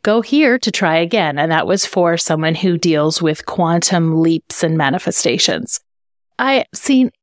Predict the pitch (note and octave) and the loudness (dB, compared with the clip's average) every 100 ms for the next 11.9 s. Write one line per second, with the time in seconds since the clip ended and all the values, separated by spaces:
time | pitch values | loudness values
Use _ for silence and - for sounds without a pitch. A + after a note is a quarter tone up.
0 | - B3+ C#4+ A3+ F3 E3+ - - A3+ A#3+ | -2 0 2 0 0 -4 -6 -2 2 4
1 | A#3+ B3 - C4 - A#3 A#3+ G3+ - - | 4 2 0 -4 0 0 0 -2 -6 -2
2 | G#3 G#3 - - - E3+ F3 - - A3 | 2 0 -2 -4 0 2 2 0 0 2
3 | A3+ A3+ C4+ C#4+ A3 F3+ F3 - G#3+ G#3 | 2 2 2 2 2 0 -2 0 2 2
4 | G3+ G#3 A3+ A#3 - A#3 - A3+ - - | 2 4 4 2 0 -4 0 -2 0 0
5 | D4 A3+ D#3 C3+ _ _ _ _ _ _ | 2 2 0 -4 _ _ _ _ _ _
6 | _ - C4 C4 A#3+ A#3 - C4 C#4 C4+ | _ -2 2 2 4 2 0 0 0 -2
7 | - - _ _ _ - B3+ B3 B3 B3 | -6 -10 _ _ _ -2 2 2 2 2
8 | B3 A#3 - _ _ _ - D4+ C#4 - | 2 -2 -10 _ _ _ -2 -2 0 -2
9 | E3 D3+ D#3 - G#3 F3+ D3 _ _ - | -2 -4 -6 0 2 2 -2 _ _ -20
10 | _ _ _ _ _ _ _ _ _ _ | _ _ _ _ _ _ _ _ _ _
11 | _ F#3 E3+ A#3+ - - G#3+ F#3 - | _ -2 0 0 -4 -6 -2 -2 -6